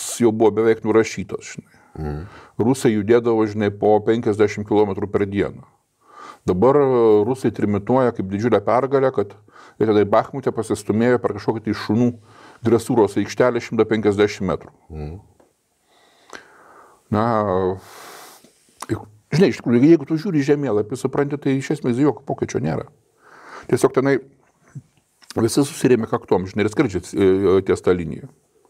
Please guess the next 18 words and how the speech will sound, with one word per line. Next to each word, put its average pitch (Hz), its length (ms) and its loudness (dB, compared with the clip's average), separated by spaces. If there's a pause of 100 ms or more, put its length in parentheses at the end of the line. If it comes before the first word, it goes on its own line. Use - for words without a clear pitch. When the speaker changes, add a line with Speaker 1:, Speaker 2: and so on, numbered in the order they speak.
(1000)
Speaker 1:
Na 147 80 6
ir 147 140 4
aišku, 143 260 -2
visi 107 220 -4
svajoja 120 340 4
apie, 110 120 -10
e, 113 280 2
kontrpuolimą. 101 720 -2 (260)
Speaker 2:
Na 98 300 -4
ir, 73 80 -4
e, 80 280 -4 (200)
Bachmutas 82 580 -6
yra 85 160 -4
laikomas 73 640 -4
daugelio 71 480 -2
apžvalgininkų 71 640 -6
kaip, 69 300 -8
e, 71 80 -2